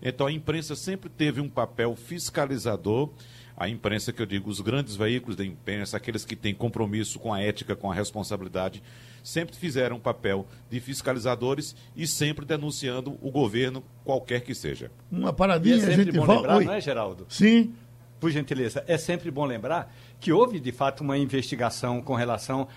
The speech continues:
Speaker 3: à tal da história de que houve, se houve ou não houve compra de votos. Aliás, houve até uma tentativa de C P I, mas a Comissão Parlamentar de Inquérito nunca,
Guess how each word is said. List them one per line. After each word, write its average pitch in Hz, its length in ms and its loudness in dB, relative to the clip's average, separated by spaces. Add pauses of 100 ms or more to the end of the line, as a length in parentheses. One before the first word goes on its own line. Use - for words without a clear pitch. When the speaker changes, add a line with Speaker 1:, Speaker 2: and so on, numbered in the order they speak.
(220)
Speaker 3:
à 123 120 2
tal 131 260 2
da 117 560 2
história 143 540 2
de 120 100 -4
que 123 240 0
houve, 147 520 2
se - 180 0
houve 170 240 4
ou 160 60 0
não 147 140 2
houve 135 280 2
compra 139 460 -2
de 151 100 -2
votos. 139 360 0 (200)
Aliás, 196 260 2
houve 214 260 4
até 196 180 2
uma 202 160 2
tentativa 202 760 -2
de 190 120 -4
C 220 200 -2
P 220 140 2
I, 160 260 0 (300)
mas 143 260 2
a 175 120 6
Comissão 170 460 -2
Parlamentar 143 520 0
de 139 100 -4
Inquérito 143 500 -2
nunca, 175 480 -2